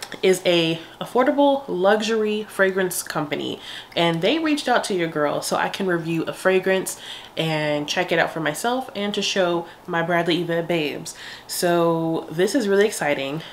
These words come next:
This video is not sponsored, but I did gift, I was gifted, um,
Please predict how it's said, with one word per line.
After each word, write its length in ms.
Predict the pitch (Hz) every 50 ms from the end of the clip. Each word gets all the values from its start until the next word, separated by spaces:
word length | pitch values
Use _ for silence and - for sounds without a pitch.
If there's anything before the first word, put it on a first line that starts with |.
| - -
This 200 | 175 180 160 165
video 260 | 185 190 196 202 190
is 200 | - 160 156 160
not 320 | 156 151 156 165 170 -
sponsored, 640 | - - - 180 170 175 - - 226 233 254 277 294 - - - - - - - - - -
but 100 | 185 170
I 80 | 165
did 300 | 165 165 170 175 185 180 - - - - - - 165
gift, 280 | - 175 170 165 170 - -
I 140 | - 175 170
was 260 | 165 165 185 247 269 -
gifted, 500 | - 277 285 285 - 202 185 185 180 - - - - -
um, 400 | - 160 156 156 151 147 147 151